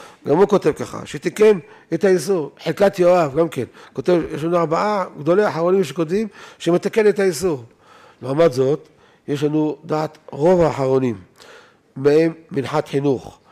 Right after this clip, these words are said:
האדמו"ר מסך חודשו בספר עגלתל, הגאון ההוא שמח, בשו"ת יהודה יעלה אסד, לפני מאתיים שנה, בספר דבר אברהם, שלושה כרכים, בספר "אפיק הים", לפני מאה עשרים שנה, גדולי האחרונים,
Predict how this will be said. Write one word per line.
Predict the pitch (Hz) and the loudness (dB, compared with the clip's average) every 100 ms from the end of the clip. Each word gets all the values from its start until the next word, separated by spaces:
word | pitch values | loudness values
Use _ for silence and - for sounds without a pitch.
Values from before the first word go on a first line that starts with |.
| _ _ | _ _
האדמו"ר | 123 131 165 | -6 0 0
מסך | 147 160 | 2 0
חודשו | 143 151 165 175 180 _ _ - | 0 0 2 0 -2 _ _ -12
בספר | 127 160 156 170 165 | -2 0 2 0 -2
עגלתל, | 147 139 143 151 117 - - - - | -4 -4 0 0 0 -8 -20 -20 -6
הגאון | 139 143 160 175 | 0 4 4 4
ההוא | 156 151 | 0 -2
שמח, | 143 147 156 135 104 - _ - - _ - | -2 -2 0 0 -4 -16 _ -20 -20 _ -10
בשו"ת | 120 175 180 | -2 -2 -2
יהודה | 147 147 165 | -2 0 0
יעלה | 151 151 - 160 | 0 -2 -2 -2
אסד, | - 131 104 - | -2 -4 -4 -12
לפני | - 151 151 147 - - | -8 -2 0 -2 -12 -12
מאתיים | - 147 170 160 | -6 0 2 2
שנה, | 139 147 123 - - - _ | 0 0 -2 -4 -14 -20 _
בספר | 127 175 165 165 | -2 0 2 2
דבר | 127 160 151 | 2 2 2
אברהם, | 139 151 139 110 | 2 0 0 -6
שלושה | - 135 139 | -10 -6 -4
כרכים, | 147 131 139 110 - - - | -4 -2 -4 -6 -16 -20 -16
בספר | 120 170 151 175 165 - - - 127 | -2 0 2 2 0 -6 -20 -10 -6
"אפיק | 170 180 | -4 -2
הים", | 165 175 156 131 | 2 2 2 -2
לפני | 120 165 | -4 -2
מאה | 160 160 | 0 0
עשרים | 156 147 160 | -2 -4 -4
שנה, | 139 151 147 117 - - _ _ _ - | -2 0 2 0 -6 -20 _ _ _ -16
גדולי | 135 190 220 | -2 2 4
האחרונים, | 175 170 156 131 | 4 2 2 -2